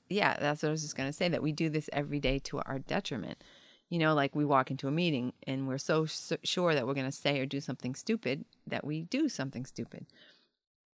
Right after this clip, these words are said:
You know, we, we go in to take a test and we're like, "Oh my God, I'm gonna fail this test." And then you fail the test because you're so nervous you can't think straight, you know? You know, we can totally feel,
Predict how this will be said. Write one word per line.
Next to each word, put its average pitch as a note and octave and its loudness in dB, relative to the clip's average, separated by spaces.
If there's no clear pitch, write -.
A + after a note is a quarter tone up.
You E3+ 4
know, D#3+ 4
we, C#3+ 2
we D#3 0
go D3 2
in D#3 2
to D#3 -2
take E3 2
a F#3 4
test G3+ 6
and D#3+ 2
we're C#3 2
like, C#3+ -2
"Oh D#3+ -4
my C3+ 0
God, C3 2
I'm C3 -2
gonna B2 -4
fail C#3+ -2
this - -6
test." - -6
And G3 2
then F#3 6
you G3 4
fail G#3 6
the F#3 4
test D4+ 0
because G3+ 0
you're F3+ -2
so F#3 4
nervous A3+ 2
you - -8
can't G#3+ 0
think E4+ -2
straight, - -4
you D#3+ -2
know? E2+ 0
You G#3 4
know, F3+ 4
we G3 4
can G3 2
totally A#3 6
feel, F3+ 2